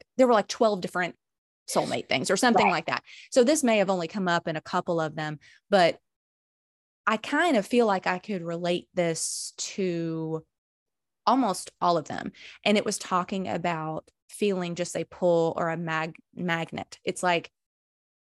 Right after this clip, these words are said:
Speaker 1: just, like, my energy just wants to go there, like, right? Um, and that feels true for me.
Speaker 2: Mm-hmm.
Speaker 1: So I don't know if you relate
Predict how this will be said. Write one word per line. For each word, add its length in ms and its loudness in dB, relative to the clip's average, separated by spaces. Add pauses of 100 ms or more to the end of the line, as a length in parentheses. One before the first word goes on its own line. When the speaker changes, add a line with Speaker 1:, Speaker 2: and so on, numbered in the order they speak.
(140)
Speaker 1:
just, 320 -2 (800)
like, 200 2
my 160 2
energy 360 0
just 240 -6
wants 280 -6
to 80 -8
go 200 -8
there, 340 -6 (360)
like, 220 -4
right? 340 -2 (480)
Um, 480 0 (840)
and 180 0
that 240 2
feels 280 0
true 300 -4
for 160 -8
me. 480 -8 (400)
Speaker 2:
Mm-hmm. 200 0
Speaker 1:
So 220 4
I 100 2
don't 180 -4
know 460 0
if 180 -10
you 100 -6
relate 380 -8